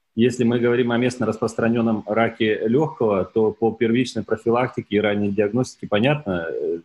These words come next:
речь сейчас не идет. Мы, мы как,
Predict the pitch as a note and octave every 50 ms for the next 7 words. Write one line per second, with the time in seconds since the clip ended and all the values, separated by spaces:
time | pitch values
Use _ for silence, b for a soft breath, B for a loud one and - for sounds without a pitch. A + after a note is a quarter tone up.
0 | _ _ _ C#2+ F2+ F#2 G#2+ A2+ G#2+ A2+ - - - G#2+ G2 - B2+ A#2+ A2 -
1 | - A2+ G#2+ A2+ A2 G#2+ G2 G#2+ G2 D#2+ - - _ _ _ _ _ _ _ _
2 | _ b b b b b b - A#2 C3 D3+ D#3+ D3+ - A2 A#2 A#2+ A2+ A#2 B2
3 | B2+ C#3 C#3+ C#3+ C#3+ C#3 C#3 C3+ - B2+ - - B2+ A#2+ A#2 - -